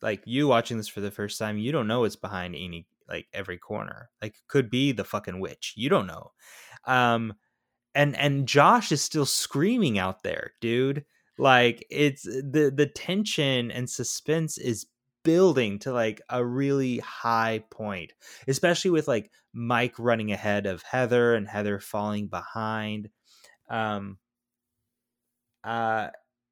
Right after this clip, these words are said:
the soot handprints are probably one of the scariest, creepiest imagery in a horror film I've ever seen.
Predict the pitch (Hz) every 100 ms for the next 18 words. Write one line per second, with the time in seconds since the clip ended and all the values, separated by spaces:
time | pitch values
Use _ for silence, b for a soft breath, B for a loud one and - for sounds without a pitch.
0 | _ _ _ _ _ _ _ _ _ 139
1 | 120 131 - - - - 180 196 - _
2 | _ - - 131 120 120 - - 92 76
3 | 67 - - - - _ _ _ _ _
4 | _ b b b b - 127 123 151 151
5 | 160 123 117 113 110 101 - - - -
6 | - 113 110 113 120 120 - - - -
7 | 117 110 107 107 107 - - 104 104 110
8 | 107 98 95 95 95 - 101 95 - 95
9 | 90 87 - - -